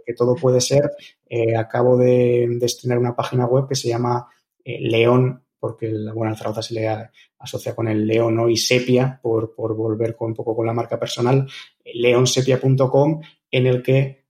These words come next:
eh, bueno, pues, eh, reúno el trabajo de,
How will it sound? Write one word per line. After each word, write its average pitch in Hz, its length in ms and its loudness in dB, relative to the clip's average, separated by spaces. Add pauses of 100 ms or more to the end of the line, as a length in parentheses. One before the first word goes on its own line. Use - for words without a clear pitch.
(220)
eh, 113 200 -4
bueno, 110 300 0
pues, 110 240 -2
eh, 110 140 0
reúno 113 400 2
el 113 60 -4
trabajo 117 440 0
de, 113 500 0